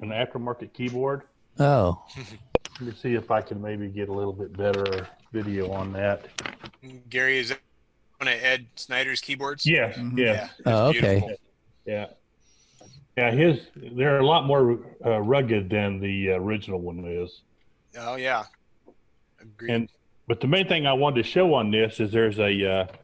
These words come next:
Speaker 1: a plug-in for it here, right in here, which is a project I've been working on for slightly more than a year. Ed actually did the hardware part of it, but I'm doing the F P G A part of it. It's, it's called the, uh, the Gimme X.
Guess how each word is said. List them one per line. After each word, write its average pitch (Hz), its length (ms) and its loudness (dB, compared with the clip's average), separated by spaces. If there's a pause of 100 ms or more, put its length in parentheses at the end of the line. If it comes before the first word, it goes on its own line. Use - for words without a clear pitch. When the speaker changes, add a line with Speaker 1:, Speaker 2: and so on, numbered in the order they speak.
(140)
Speaker 1:
a 98 60 -8
plug-in 131 440 2
for 101 320 -2
it 92 60 -12
here, 98 340 -6 (1120)
right 113 120 0
in 107 120 -6
here, 104 480 0 (160)
which 113 200 -6
is 104 120 -6
a 104 40 -6
project 110 460 -2
I've 113 120 0
been 104 120 -6
working 110 240 -6
on 107 140 -4
for 101 100 -8
slightly 107 300 0
more 104 240 0
than 98 100 -2
a 92 40 -4
year. 95 400 -4 (880)
Ed 135 240 4
actually 123 300 0
did 113 180 2
the 101 100 0
hardware 110 340 0
part 107 260 0
of 104 100 2
it, 101 100 -2
but 101 140 0
I'm 107 160 2
doing 107 240 2
the 101 120 -2
F 104 200 -2
P 107 120 -4
G 95 260 -4
A 101 240 -2 (280)
part 90 180 -6
of 90 200 -4
it. - 100 -12 (880)
It's, 107 240 -8
it's 104 160 -8
called 113 400 2
the, 101 340 0
uh, 113 200 2
the 98 80 -2
Gimme 117 420 0
X. 107 380 -2